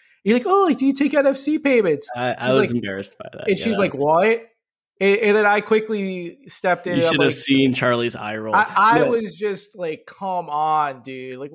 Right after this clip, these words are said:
Speaker 2: No, she
Speaker 1: no
Speaker 2: was
Speaker 1: one
Speaker 2: quick on the
Speaker 1: says
Speaker 2: draw.
Speaker 1: that.
Speaker 2: She was like, "Um, do you mean Apple Pay?" And I was like,
Speaker 1: Yeah.
Speaker 2: "Yes, thank you for understanding. I'm, I'm
Speaker 1: Quick
Speaker 2: terrible."
Speaker 1: on the draw is one way to put it. She definitely gave you a very weird look and pause for a while, but, but
Speaker 2: She didn't
Speaker 1: anyways,
Speaker 2: pause that long.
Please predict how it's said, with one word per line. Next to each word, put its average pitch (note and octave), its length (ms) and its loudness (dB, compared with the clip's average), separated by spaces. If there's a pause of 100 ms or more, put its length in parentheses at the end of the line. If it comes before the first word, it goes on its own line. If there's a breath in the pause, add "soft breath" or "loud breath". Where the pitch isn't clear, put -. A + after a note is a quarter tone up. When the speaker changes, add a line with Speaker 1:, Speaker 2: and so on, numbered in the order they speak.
(140)
Speaker 2:
No, C3+ 200 2
she G3 140 0
Speaker 1:
no A#3 80 4
Speaker 2:
was A#3 80 2
Speaker 1:
one - 180 -8
Speaker 2:
quick G3 180 0
on G3 160 4
the G3+ 60 4
Speaker 1:
says F3 80 -2
Speaker 2:
draw. C#3 320 2
Speaker 1:
that. D3 100 0
Speaker 2:
She G3 140 -2
was F#3+ 180 4
like, F#3 320 0
"Um, G3 400 4
do F3 140 -6
you G#3+ 80 -2
mean C4+ 220 -4
Apple E3 360 0
Pay?" G3+ 380 0
And D3 180 2
I C#3 80 4
was C3+ 160 -2
like, C3+ 220 -4
Speaker 1:
Yeah. C#3 120 -8
Speaker 2:
"Yes, - 540 -12
thank C#3 220 -2
you B2+ 60 -6
for A#2+ 180 -8
understanding. G#2+ 760 -10
I'm, D2+ 320 -12 (380)
I'm - 120 -8
Speaker 1:
Quick - 40 -20
Speaker 2:
terrible." C#4 380 2
Speaker 1:
on B3 120 2
the G#3+ 80 0
draw E3 380 4
is C#3+ 160 -2
one D3 220 -6
way C#3 180 0
to C3 80 -10
put C#3 260 -6
it. B2+ 320 -4
She G3 160 -8
definitely G#3 340 0
gave E3+ 200 0
you D3+ 100 2
a C#3+ 40 2
very D3+ 280 4
weird C#3 420 -2
look C3+ 360 2
and B2 120 -6
pause C3 380 2
for A#2+ 220 -8
a A#2 80 -4
while, A2+ 380 -6
but, D3+ 260 -2 (340 soft breath)
but F#3+ 80 2
Speaker 2:
She A3 120 4
didn't A#3 80 4
Speaker 1:
anyways, G#3+ 200 2
Speaker 2:
pause D#3+ 100 0
that B2+ 160 -2
long. - 280 -16